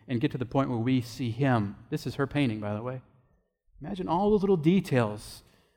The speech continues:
coming from somebody who sticks that paintbrush just right between the two, her front teeth.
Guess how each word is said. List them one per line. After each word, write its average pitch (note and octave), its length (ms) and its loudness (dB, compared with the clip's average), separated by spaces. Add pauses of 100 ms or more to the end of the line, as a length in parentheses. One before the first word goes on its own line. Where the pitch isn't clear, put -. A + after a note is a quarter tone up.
(160)
coming F3+ 220 2
from D#3 160 -2
somebody D#3+ 360 0
who B2+ 120 0
sticks - 400 -10
that D#3+ 180 -6
paintbrush C3 500 -4
just C#3+ 200 -6
right D3+ 120 -2
between C#3 240 -4
the C3 60 -4
two, C#3 240 -8
her A#2+ 120 -4
front A#2+ 240 -8
teeth. G2+ 200 -10